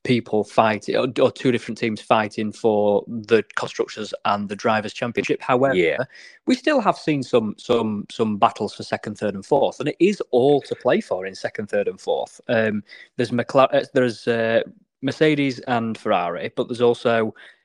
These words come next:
Speaker 1: Aston Martin and McLaren, and obviously, I was extremely excited as a big McLaren fan, um, and a Lando fan, but now sort of converted to Oscar a little bit.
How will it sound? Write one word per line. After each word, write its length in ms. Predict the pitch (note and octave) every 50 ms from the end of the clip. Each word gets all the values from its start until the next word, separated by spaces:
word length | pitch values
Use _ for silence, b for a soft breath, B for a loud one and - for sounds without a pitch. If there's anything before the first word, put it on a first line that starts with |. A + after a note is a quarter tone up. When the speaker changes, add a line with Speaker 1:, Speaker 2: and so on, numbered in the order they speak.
| B B -
Speaker 1:
Aston 360 | B2 - - - - C3 B2+
Martin 520 | B2+ B2+ B2 A2+ - - C3+ B2+ B2 A#2+ -
and 260 | - A#2 A2+ A2+ A2+
McLaren, 540 | A#2 - - - D3 E3 C3 F2+ F2 F2 F#2 -
and 120 | - A2+
obviously, 560 | A#2 A2+ A#2 A#2+ A2 - - B2 A2+ A2 G#2 - B B B B B B B B B B B _ _ - -
I 120 | B2 B2
was 160 | A#2+ B2 A2+
extremely 760 | B2 A#2 - - - - - C#3 C3+ C#3 C#3+ D3 C3+ A#2+ G#2
excited 500 | G2+ - - - - F#2+ F#2 F2+ - A2+
as 140 | A2+ A2 G#2+
a 80 | A2 G2+
big 240 | G2+ A#2+ A2 G2 G2+
McLaren 500 | G2+ F#2+ - - G#2+ G2+ G2 F#2+ G2 -
fan, 300 | - - - - A2+ - - _ _
um, 560 | - A2+ A2 A2 A2 G#2+ G#2+ G#2 G#2 G#2+ G#2+ - -
and 180 | D#3+ G3+ A#3+ A#3
a 40 |
Lando 420 | E3 C3+ C#3 F3+ F#3 D#3+ A2 G2 F2+
fan, 280 | - - G2 F#2 F#2
but 140 | F2+ G#2+ F#2
now 300 | A#2 A#2+ C3+ D3+ D#3 D3+
sort 220 | - - - F2 -
of 80 | -
converted 480 | - A2+ A2 A2 A2+ A2 G#2+ - G2+ -
to 120 | - G#2+
Oscar 300 | A#2 B2+ - - - A2
a 60 | G#2+
little 160 | G#2+ - - -
bit. 240 | - F2 - -